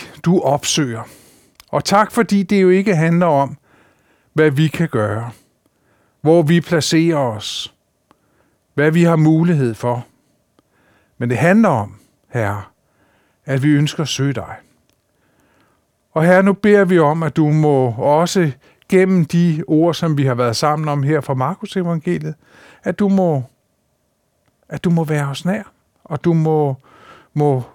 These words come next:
lade ordene arbejde i os her. Tak fordi du tager imod. Tak fordi du ønsker at være noget for alle mennesker.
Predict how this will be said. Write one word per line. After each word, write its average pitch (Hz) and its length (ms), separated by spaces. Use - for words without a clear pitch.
lade 143 240
ordene 202 420
arbejde 170 520
i 175 180
os 180 200
her. 151 160
Tak 185 260
fordi 185 320
du 175 380
tager 139 200
imod. 139 340
Tak 160 260
fordi 165 300
du 160 320
ønsker 156 400
at 135 140
være 127 240
noget 123 360
for - 140
alle 135 280
mennesker. 117 480